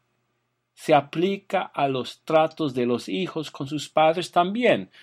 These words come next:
"Todas las cosas que queráis que los hombres hagan con vosotros,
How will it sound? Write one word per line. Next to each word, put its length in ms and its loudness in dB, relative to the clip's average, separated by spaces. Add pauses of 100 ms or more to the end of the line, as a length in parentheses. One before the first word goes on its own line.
(300)
"Todas 720 -4
las 280 -6
cosas 520 -4
que 180 -6
queráis 580 2
que 120 -4
los 260 -2
hombres 520 -4
hagan 460 -2
con 200 -6
vosotros, 800 -4